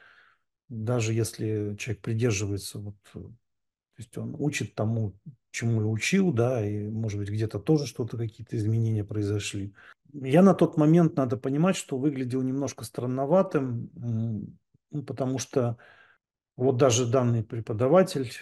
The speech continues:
э, он иногда говорил так вот своим ученикам, что я вот за него переживаю, что, а, как бы там крыша не сдвинулась, э, <laughs> вот эти все практики по столько часов, да. Да, это всё выглядело, может, несколько фанатично.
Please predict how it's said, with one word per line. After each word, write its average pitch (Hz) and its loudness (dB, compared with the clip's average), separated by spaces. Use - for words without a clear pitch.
э, 131 -10
он 117 -4
иногда 120 0
говорил 123 0
так - -14
вот 107 -10
своим 110 -6
ученикам, 127 -2
что - -8
я 131 4
вот 120 2
за 113 2
него 123 4
переживаю, 131 0
что, - -10
а, 113 -8
как 120 -2
бы 113 0
там 123 2
крыша 113 0
не 113 2
сдвинулась, 117 0
э, 107 -2
<laughs> - -2
вот 110 0
эти 110 -8
все 110 -2
практики 147 2
по 110 -6
столько 110 -2
часов, 165 0
да. 120 -2
Да, 151 6
это 123 -4
всё - -2
выглядело, 117 0
может, 113 0
несколько 117 -4
фанатично. - -6